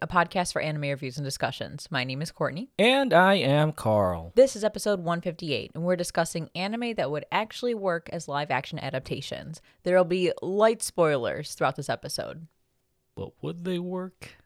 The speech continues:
Speaker 1: I don't know.
Speaker 2: <laughs>
Speaker 1: We'll see. This is
Speaker 2: In
Speaker 1: gonna be one of
Speaker 2: theory,
Speaker 1: <laughs>
Speaker 2: on paper,
Speaker 1: This is gonna be
Speaker 2: maybe.
Speaker 1: one of the most difficult discussions we've ever done,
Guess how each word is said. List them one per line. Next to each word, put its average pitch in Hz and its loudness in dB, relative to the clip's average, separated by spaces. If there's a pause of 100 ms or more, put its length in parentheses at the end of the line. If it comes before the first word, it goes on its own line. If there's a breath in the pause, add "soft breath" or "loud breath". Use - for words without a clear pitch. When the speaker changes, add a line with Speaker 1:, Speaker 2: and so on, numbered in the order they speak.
(540)
Speaker 1:
I 214 -2
don't 214 4
know. 139 6
Speaker 2:
<laughs> 151 2
Speaker 1:
We'll 196 4
see. 160 2
This 214 0
is 285 -2
Speaker 2:
In 156 6
Speaker 1:
gonna 220 6
be 202 4
one 190 8
of 190 6
Speaker 2:
theory, 92 -2 (140)
Speaker 1:
<laughs> - -8
Speaker 2:
on 147 6
paper, 156 -4
Speaker 1:
This 208 4
is 330 0
gonna 285 0
be 254 2
Speaker 2:
maybe. 190 -2
Speaker 1:
one 175 4
of 165 2
the 175 -2
most 147 2
difficult 156 2 (200)
discussions 131 -2
we've 156 -4 (100)
ever 131 -2
done, 120 -2